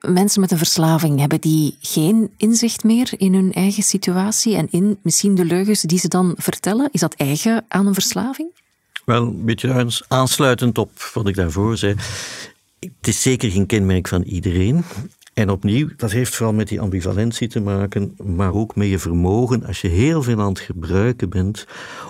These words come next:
Speaker 2: om echt de dingen in een juist perspectief te zetten. En we zien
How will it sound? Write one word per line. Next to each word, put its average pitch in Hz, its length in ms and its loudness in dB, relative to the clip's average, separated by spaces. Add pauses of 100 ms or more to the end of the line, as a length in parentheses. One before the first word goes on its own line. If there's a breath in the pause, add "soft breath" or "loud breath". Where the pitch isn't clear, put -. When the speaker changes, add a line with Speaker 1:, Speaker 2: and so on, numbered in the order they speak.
(160 loud breath)
Speaker 2:
om 120 380 2 (540 loud breath)
echt 107 360 0
de 104 140 0
dingen 101 300 2
in 101 160 -4
een 90 120 2
juist 92 320 0
perspectief - 760 -6
te - 120 -8
zetten. 90 340 -4 (640 loud breath)
En 104 200 0
we 98 100 4
zien 123 500 2